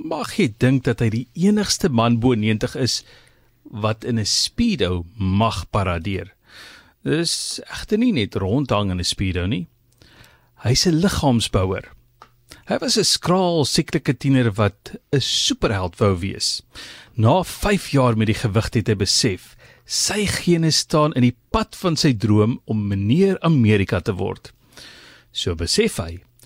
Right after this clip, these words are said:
om nommer een te word, sal jy die res moet uitstof. Oor tyd. Toe hy drieëntagtig was, het die Guinness Wêreldrekords hom aangewys as die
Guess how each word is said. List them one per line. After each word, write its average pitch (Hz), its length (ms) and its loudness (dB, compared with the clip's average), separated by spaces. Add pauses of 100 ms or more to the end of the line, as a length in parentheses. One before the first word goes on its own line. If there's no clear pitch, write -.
(160)
om 98 340 0
nommer 151 340 4
een 180 240 2
te 151 140 0
word, 98 400 0 (440)
sal 110 220 0
jy 98 140 2
die 92 180 2
res 110 640 0 (120)
moet 123 340 2
uitstof. - 840 -2 (920)
Oor 92 300 0 (280)
tyd. - 540 -4 (1000)
Toe 160 140 4
hy - 100 2
drieëntagtig 131 720 2
was, - 400 -6
het 110 160 -2
die 98 80 -2
Guinness 117 400 0
Wêreldrekords 107 880 0
hom 107 160 2
aangewys 107 560 0
as - 160 -6
die - 80 -4